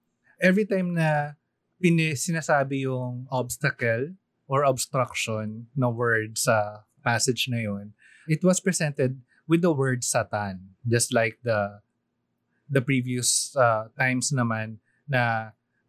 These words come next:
he was presented as an earthly adversary. So, Satan pa rin yung,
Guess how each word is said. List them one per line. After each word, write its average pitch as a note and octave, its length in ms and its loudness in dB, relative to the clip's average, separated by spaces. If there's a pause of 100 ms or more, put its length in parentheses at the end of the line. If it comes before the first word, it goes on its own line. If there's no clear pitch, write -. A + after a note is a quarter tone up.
he D3 80 4
was C#3+ 160 6
presented C3+ 460 -2
as B2 120 -2
an C#3+ 140 -12
earthly C3+ 320 -4
adversary. G#2 800 -2
So, G#2+ 160 -8
Satan B2+ 460 0
pa A2 100 -4
rin G2 340 -10
yung, G#2+ 300 -8